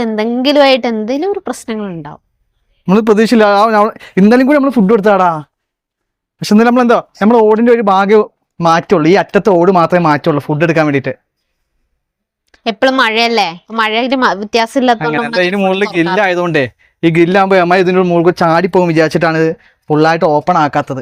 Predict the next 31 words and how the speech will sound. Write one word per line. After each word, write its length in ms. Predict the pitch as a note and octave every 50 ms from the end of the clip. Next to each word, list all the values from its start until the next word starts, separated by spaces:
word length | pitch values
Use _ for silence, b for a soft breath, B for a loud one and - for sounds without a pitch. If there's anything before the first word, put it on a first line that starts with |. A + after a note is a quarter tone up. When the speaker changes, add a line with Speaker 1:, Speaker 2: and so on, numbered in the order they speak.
| - -
Speaker 1:
അത് 100 | A3 A#3 D4 E4
മാത്രല്ല, 440 | E4 D#4 D4+ D4 F#4 F4+ E4 D#4+ E4 E4+ F4 - _ - A#3+
ഏ, 40 | A#3+ B3 A#3+ A#3 -
കൊക്ക് 320 | D4 - - - - F4 G4+ F#4+
വരുന്നുണ്ട്. 500 | D#4+ C4+ A#3+ A#3 A3+ G#3+ G3+ F#3+ F3+ E3+ D#3+ - - - G#3+
ആദ്യം 240 | A3 A3+ A3 B3 A3+ B3+
ഈ 40 | C#4 B3+
അഞ്ചെണ്ണം 300 | A#3+ B3 B3 C4+ C#4 D4+ D4+
ഉണ്ടായിരുന്നല്ലോ, 460 | C4 B3+ B3 B3+ B3 C4+ B3+ B3 G#3+ G3+
അതിൽ 120 | G3+ A3 A#3 A3+
ഇടയിൽ 280 | A3+ A3 A3+ A#3 A#3 B3 B3+ B3+
രണ്ടെണ്ണം 280 | B3 A#3+ A#3+ B3 B3 A#3+
ഒക്കെ 100 | C4+ B3+ A#3
പോയത് 280 | A3+ A3 A3 A3 G#3+ A#3 A3+
ഇതേമാതിരി 340 | A3 A3+ A3 A3+ A3 A3+ A3+ -
കൊക്കൊക്കെ 360 | A3 G#3 - - A3+ G#3 A#3 G#3+
പിടിക്കുമായിരുന്നു. 560 | A#3 G3+ G3 F3+ - A3 G3+ F#3+ F3+ E3+ D#3+ D#3+ - D3+ D3+
Speaker 2:
ആ, 40 | C#3+ C3 - _ -
അതാ 120 | D#3+ G3 A3
Speaker 1:
അപ്പൊ 100 | A3 G#3+
Speaker 2:
ഞാൻ 80 | G#3 A#3+
Speaker 1:
അതുകൊണ്ട് 200 | A3+ G3+ - G3
Speaker 2:
മുകളിൽ 140 | - G3 G#3
Speaker 1:
നമ്മൾ 140 | A3 D4 D4 C4+ B3+ B3
ഓട് 220 | B3+ C4 C4+ C#4 D#4 C#4
വെച്ചത്. 400 | A3 - _ - - F#3+ F3 - - _
അതിന് 180 | - F3+ A3 A#3+ -
ശേഷമാണ് 320 | B3 B3+ - C#4 C4+ D4 C#4+ C#4
മഴ 100 | A#3 A3 A3+ A#3 A#3
തുടങ്ങി. 200 | G#3 F#3+ F#3+ F#3+ G3
മഴ 80 | F#3+